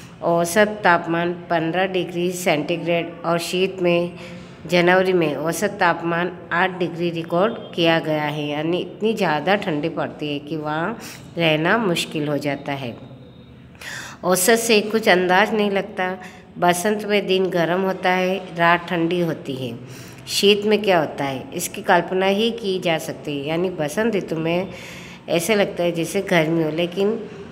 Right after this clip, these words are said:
उनकी रात ठंडी होती है। तो ठंडी में और क्या होगा, इससे भी ज़्यादा हम कल्पना के आधार पे कि इसकी कह सकते हैं कि बहुत ही ज़्यादा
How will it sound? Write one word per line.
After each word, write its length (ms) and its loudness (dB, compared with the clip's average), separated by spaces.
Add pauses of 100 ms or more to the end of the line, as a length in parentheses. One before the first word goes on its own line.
(220)
उनकी 280 2
रात 460 4 (200)
ठंडी 360 2
होती 380 -4
है। 180 -8 (360)
तो 100 2
ठंडी 400 2
में 560 2
और 240 4
क्या 220 4
होगा, 400 2
इससे 360 -2
भी 240 -2 (320)
ज़्यादा 340 2
हम 420 -2 (240)
कल्पना 420 2
के 140 -4
आधार 440 -2
पे 140 -2 (520)
कि 220 2
इसकी 420 0 (880)
कह 160 6
सकते 360 0
हैं 220 -2
कि 100 -2
बहुत 340 0
ही 80 2
ज़्यादा 540 2